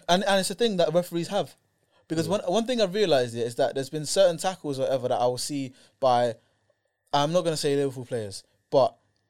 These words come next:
Speaker 2: Mm.
Speaker 1: Liverpool, I, Liverpool especially, it comes to mind
Speaker 2: Mm.
Speaker 1: when they do these reckless tackles or whatever, or a little drag back, or it's just certain things that happens, not only just for Liverpool, but in,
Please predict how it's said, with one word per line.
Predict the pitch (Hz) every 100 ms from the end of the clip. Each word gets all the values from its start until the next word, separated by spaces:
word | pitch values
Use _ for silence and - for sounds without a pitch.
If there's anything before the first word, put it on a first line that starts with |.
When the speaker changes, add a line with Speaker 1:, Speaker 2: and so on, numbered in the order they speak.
| _ -
Speaker 2:
Mm. | 107 165
Speaker 1:
Liverpool, | 185 190 175 156 -
I, | 139 - _ _ - _ _ _ -
Liverpool | 202 214
especially, | 180 - 180 - 139
it |
comes | 156 151
to | -
mind | 143 139 113 _
Speaker 2:
Mm. | 123 110 98
Speaker 1:
when | 135 139
they | 139
do | 135 156
these | 147 135
reckless | 147 143 143
tackles | - 143 _ 139
or | 131
whatever, | 127 131 131
or | 131 120 113 113 _ _
a | -
little | 139 143
drag | 139 147 143
back, | 123 131 120
or | 139 123 - _ _
it's | 143
just | 170 151
certain | 196 185 170
things | 170 180 147 123 - _ _ _ _ _ _ _
that | -
happens, | 135 151 151 139 123 -
not | - 156
only | 175 160
just | 151 -
for | 143
Liverpool, | 139 139 123
but | 117
in, | -